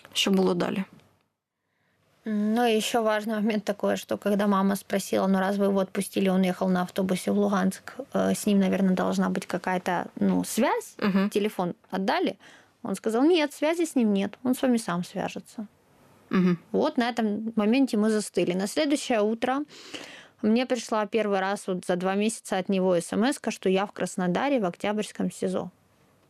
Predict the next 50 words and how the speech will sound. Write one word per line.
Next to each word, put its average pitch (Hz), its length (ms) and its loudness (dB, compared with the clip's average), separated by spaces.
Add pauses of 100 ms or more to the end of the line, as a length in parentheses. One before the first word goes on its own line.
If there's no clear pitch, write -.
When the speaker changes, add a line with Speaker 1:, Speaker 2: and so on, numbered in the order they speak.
(140)
Speaker 2:
с - 120 -18
неизвестного 180 560 0
номера. - 400 -6
Ну, 185 120 2
естественно, 226 460 0
я 185 100 -2
поняла, 185 380 -2
что 190 160 -2
это 175 180 -2
он, 160 220 -2
раз 151 220 -4
его 160 160 -4
куда-то 156 380 -4
отпустили. 277 720 0 (260)
Была 208 280 2
надежда, 220 480 2
что 196 220 0
просто 240 380 0
его 190 120 0
где-то 180 300 0
в 180 60 -6
России 180 400 -2
выпустили, 170 600 -4
да, 180 200 0
или, 180 120 2
или, 170 440 2
не 170 140 -2
знаю, 165 320 -2
или 180 80 2
в 185 60 4
Украине 180 520 2
куда-то 175 520 -2
просто - 280 -2
вывезли, 190 440 2
и 180 80 4
все. - 320 -6 (640)
Но 226 400 2
эта 233 180 0
надежда 226 460 2
так 208 180 -2
не 220 120 2
закончилась, 226 600 2
то - 120 -4
есть 190 180 0
он 196 100 2
оказался, 185 580 -2
что - 260 -2
они 185 200 2
его 185 140 2
арестовали. 190 760 -2